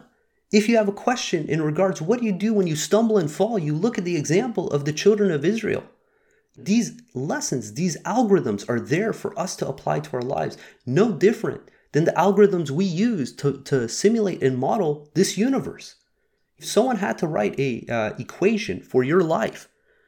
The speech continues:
what better mechanism than a story? Something that, again, there's something inherent in human beings that we gravitate towards stories, we gravitate towards lessons,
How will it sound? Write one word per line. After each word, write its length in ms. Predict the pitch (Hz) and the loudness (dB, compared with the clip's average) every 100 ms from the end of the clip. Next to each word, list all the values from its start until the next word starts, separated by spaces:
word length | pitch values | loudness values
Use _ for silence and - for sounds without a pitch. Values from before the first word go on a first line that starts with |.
| _ _ _ _ - | _ _ _ _ -2
what 260 | 185 208 | 0 0
better 240 | 131 220 214 | 2 2 2
mechanism 840 | 170 254 - 131 113 135 151 - _ _ | 0 -2 -2 -2 0 -2 -2 -10 _ _
than 120 | - 202 | 2 4
a 80 | |
story? 540 | 202 - 240 294 247 - _ _ _ _ | 4 0 -2 -2 -6 -10 _ _ _ _
Something 400 | - 220 233 233 | 2 2 2 -2
that, 180 | 202 - | -2 -2
again, 360 | 151 240 254 | -2 -2 -2
there's 200 | 151 151 | -4 -4
something 440 | - 269 294 220 151 | -2 -2 -2 -4 0
inherent 480 | 151 151 233 240 156 | 0 2 0 0 -2
in 100 | 151 | -2
human 300 | 190 185 151 | 0 0 0
beings 400 | 170 190 110 - | -2 -2 -4 -4
that 160 | - | -4
we 100 | 139 | -4
gravitate 680 | 117 120 165 202 196 175 160 | -2 0 0 0 -2 -2 -6
towards 260 | - 143 - | -4 -6 -6
stories, 500 | - 135 127 87 - | -4 -2 -2 -4 -8
we 120 | 110 | -10
gravitate 640 | 104 127 165 170 175 151 | -6 -2 -2 -2 -4 -6
towards 240 | 151 139 120 | -2 -4 -4
lessons, 560 | 110 131 - 90 - | -4 -4 -4 -8 -12